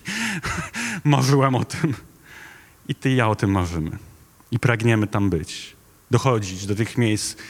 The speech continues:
i chcemy, żeby Bóg nas prowadził, ale czasami nas prowadzi tak okrężną drogą, że to jest absolutnie niezrozumiałe. I to, co jest ważne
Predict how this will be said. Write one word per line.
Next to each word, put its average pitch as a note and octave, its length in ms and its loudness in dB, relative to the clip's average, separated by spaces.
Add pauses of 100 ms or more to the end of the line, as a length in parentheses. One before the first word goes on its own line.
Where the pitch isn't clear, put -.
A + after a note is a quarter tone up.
i - 40 -8
chcemy, D3+ 220 4
żeby B2+ 160 4
Bóg D3 140 2
nas D3 180 4
prowadził, D3 380 4
ale B2+ 140 4
czasami G3 360 0
nas F3+ 180 2
prowadzi F3+ 420 -2
tak A3 320 -2
okrężną G3 540 2
drogą, G3 400 2
że F3+ 100 0
to F#3+ 140 2
jest F#3 340 0 (380)
absolutnie F3 600 2
niezrozumiałe. B2 880 2 (960)
I C3 100 2
to, G#3 380 2 (1600)
co - 140 -2
jest B2 160 2
ważne G2+ 640 2